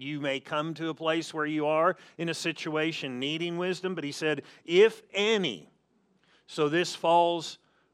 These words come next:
on everybody. In other words, this is for anyone.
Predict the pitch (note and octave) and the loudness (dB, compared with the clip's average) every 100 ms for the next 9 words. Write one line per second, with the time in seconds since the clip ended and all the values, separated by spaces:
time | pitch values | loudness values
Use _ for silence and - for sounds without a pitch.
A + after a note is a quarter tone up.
0 | _ - C3+ C#3 E3 C#3+ B2+ A2+ G#2 D#2+ | _ 0 4 8 6 6 0 0 -2 -2
1 | D2+ - _ _ _ _ _ _ _ _ | -8 -18 _ _ _ _ _ _ _ _
2 | _ - D3 E3+ E3+ D#3+ E3 D3+ - - | _ -2 2 4 4 2 0 -2 -8 -20
3 | _ - B2+ F#3+ A3 - - _ _ _ | _ -8 4 6 6 -2 -12 _ _ _
4 | _ D#3 D3+ - D3 C3+ A#2 F#2 D#2 | _ -8 -8 -2 -2 0 -4 -8 -12